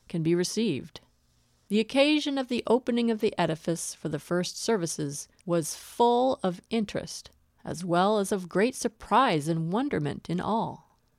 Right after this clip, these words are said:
The bright Sabbath sunlight streamed through the richly colored pictorial windows upon a congregation which filled every one of the twelve hundred seats in the great auditorium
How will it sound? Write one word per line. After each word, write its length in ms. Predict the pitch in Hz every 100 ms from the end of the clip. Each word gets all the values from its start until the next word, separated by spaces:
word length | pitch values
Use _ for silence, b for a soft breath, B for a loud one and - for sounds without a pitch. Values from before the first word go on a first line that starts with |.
| -
The 120 | 175
bright 440 | 170 208 269 285 _
Sabbath 520 | - - 208 208 214
sunlight 640 | - 196 170 156 143 143 -
streamed 720 | - - - 196 226 220 220 214
through 340 | - 196 202
the 120 | 196
richly 600 | 175 185 214 - - 220 208
colored 540 | - 196 180 180 180
pictorial 640 | - 196 - 180 180 180 165
windows 580 | 170 170 147 143 147 - b
upon 320 | - - 165 151
a 80 |
congregation 1120 | 147 - 185 180 185 170 175 185 - 180 185 - _
which 320 | 175 160 -
filled 760 | - - - 254 214 139 78 - _ -
every 500 | 214 214 208 214 214
one 480 | 175 175 170 139 139
of 160 | - 151
the 80 | 156
twelve 460 | - 190 185 185
hundred 360 | - 175 170 160
seats 520 | - - 170 - -
in 160 | 160 156
the 80 |
great 320 | 151 165 165 -
auditorium 840 | 160 160 160 - 147 147 147 160